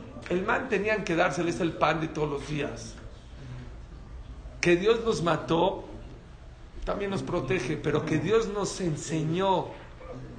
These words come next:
toda la sangre y todo eso, ese es cariño de Dios. Eso nos está enseñando cuánto nos quiere.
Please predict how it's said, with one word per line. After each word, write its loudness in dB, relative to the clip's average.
toda 6
la 2
sangre 2
y 4
todo 2
eso, 0
ese 2
es 0
cariño 0
de -2
Dios. -2
Eso 0
nos -2
está 0
enseñando 0
cuánto 2
nos -2
quiere. 0